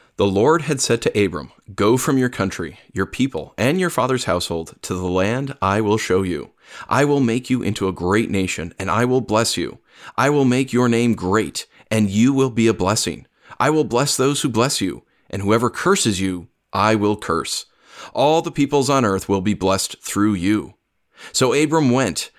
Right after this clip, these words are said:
as the Lord had told him, and Lot went with him.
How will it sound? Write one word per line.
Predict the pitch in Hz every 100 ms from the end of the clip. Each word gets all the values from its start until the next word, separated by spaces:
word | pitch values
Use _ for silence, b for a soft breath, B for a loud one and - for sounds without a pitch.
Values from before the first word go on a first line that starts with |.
| b -
as | 101 95
the | 92
Lord | 107 117 120
had | 117
told | 101 95 101
him, | 90 90 b -
and | 98 87
Lot | 90 107 - -
went | 98 -
with | 104 -
him. | 80 82